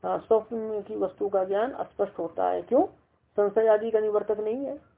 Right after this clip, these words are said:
इसलिए स्पष्ट होता है। किस, और जागृत अवस्था के ज्ञान होता है संशय का निवर्तक। जैसे स्वप्न में प्रतीत होने वाली वस्तु का ज्ञान जागृत अवस्था के ज्ञान के समान सम्यक संशय आदि का निवर्तक न होने से स्पष्ट होता है, तथा वैसे ही पितृलोके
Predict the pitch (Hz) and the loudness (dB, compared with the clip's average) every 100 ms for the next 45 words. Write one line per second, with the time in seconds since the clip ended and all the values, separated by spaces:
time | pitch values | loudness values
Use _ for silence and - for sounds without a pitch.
0 | _ - 196 - 190 - 226 - 214 208 | _ -14 -12 -6 -6 -4 -6 -4 -6 -4
1 | 214 196 - - - 190 196 196 226 226 | -4 -4 -2 -4 -2 4 6 6 4 2
2 | 214 214 214 214 202 202 208 - - - | 4 2 2 2 0 0 -2 -8 -16 -20
3 | _ _ - 160 196 240 247 240 262 269 | _ _ -6 -2 0 0 -2 -2 -2 -4
4 | 277 - - - _ _ _ _ _ _ | -6 -10 -18 -20 _ _ _ _ _ _
5 | _ _ _ _ _ _ 185 202 196 233 | _ _ _ _ _ _ 2 4 6 2
6 | 226 196 196 226 233 233 220 214 226 208 | 4 0 0 -4 -2 -4 -6 -10 -6 -4
7 | 208 208 202 208 202 190 208 202 185 190 | 0 4 4 4 0 -2 -2 0 0 -2
8 | 202 226 214 190 220 208 196 190 190 190 | -4 0 0 0 0 -2 -2 -2 -4 -4
9 | 190 190 190 185 180 180 180 185 202 202 | -4 -2 -4 -4 -6 -6 -2 -2 -2 -6
10 | 185 202 202 196 185 190 185 180 190 190 | -2 -2 -2 -6 -6 -2 0 -2 -4 -4
11 | 185 180 170 185 180 180 170 170 175 175 | -2 -4 -2 -6 -4 -6 -6 -6 -6 -6
12 | 160 - 180 - 190 190 208 202 202 190 | -6 -4 -6 -4 -6 0 2 4 2 -2
13 | 185 185 180 175 220 220 180 175 202 - | -2 -2 -2 -2 2 2 2 -4 -4 -4
14 | 254 240 180 165 - | 2 6 6 4 -6